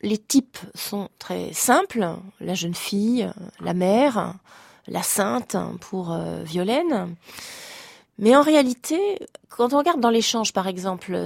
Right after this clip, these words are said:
l'opposition apparente entre Marthe, qui est toute simple, toute bonne, euh, qui est vouée au service de l'homme, hein, qui se définit elle-même comme une servante, et puis de l'autre côté, Lecce, qui est la femme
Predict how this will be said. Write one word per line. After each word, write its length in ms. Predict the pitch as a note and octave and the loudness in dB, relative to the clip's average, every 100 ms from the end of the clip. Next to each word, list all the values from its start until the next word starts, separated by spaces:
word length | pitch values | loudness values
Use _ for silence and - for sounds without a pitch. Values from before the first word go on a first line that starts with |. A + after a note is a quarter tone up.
| F3 | -4
l'opposition 600 | F3 G#3+ A#3 A#3 C4 E4+ | 2 2 4 2 2 4
apparente 460 | D4+ A#3+ A3 A3 G3 | 6 6 4 2 -2
entre 200 | - G3+ | -4 2
Marthe, 360 | G#3+ A3 - | 2 2 0
qui 80 | - | -4
est 80 | G3 | -4
toute 160 | G#3 - | -6 -6
simple, 600 | - A3 G#3+ G#3+ G#3 F#3 | 0 2 0 -2 -6 -8
toute 260 | - F#3 - | -10 -14 0
bonne, 380 | G3+ G#3+ A3 G#3 | 4 4 2 0
euh, 380 | F#3 F3 E3+ E3+ | 0 -2 -4 -8
qui 380 | - F#3+ F3+ F3 | -10 -8 -6 -6
est 320 | E3 D#3+ E3+ | -6 -8 -10
vouée 680 | D#3+ E3+ F#3 F#3 F#3 F3 - - - - - - - | -10 -4 -2 -2 -4 -6 -10 -14 -20 -20 -20 -16 -6
au 100 | F3 | -4
service 580 | - A3 B3+ E4+ - G3 - _ _ - | -2 0 0 0 -2 -6 -8 _ _ -6
de 140 | F3+ | 0
l'homme, 400 | G3 D#4+ F#4+ E3+ - | 4 4 4 -2 -6
hein, 200 | G#3+ C4 C4 | -8 -8 -10
qui 180 | F#3 E3 D#3+ - C#3+ - - - | -10 -10 -12 -16 -18 -18 -18 -12
se 160 | - | -4
définit 600 | E3 G#3+ B3 C#4+ G#4 D4+ | -2 2 4 4 2 0
elle-même 340 | F#3 F#3+ G#3 G#3+ | -4 -2 -2 -2
comme 160 | G3 | -2
une 80 | G3 | -2
servante, 640 | F#3+ A#3+ G#3 C4 G4+ - G3 F3 - - - - - - - | 0 0 4 2 2 0 -2 -4 -10 -20 -18 -18 -18 -10 -4
et 80 | G#3+ | -2
puis 200 | B3 A3+ | 2 4
de 80 | |
l'autre 240 | A#3+ - G#3+ | 4 2 -2
côté, 440 | G#3 - A#3 A#3+ | -2 2 2 4
Lecce, 420 | G#3+ F#3+ - A#3 G#3+ | 2 -2 -2 -2 -2
qui 160 | G3 | -2
est 20 | |
la 140 | F#3 F3+ | -2 -2
femme 560 | F#3+ F3+ F3 E3+ F3 | -4 -4 -4 -6 -8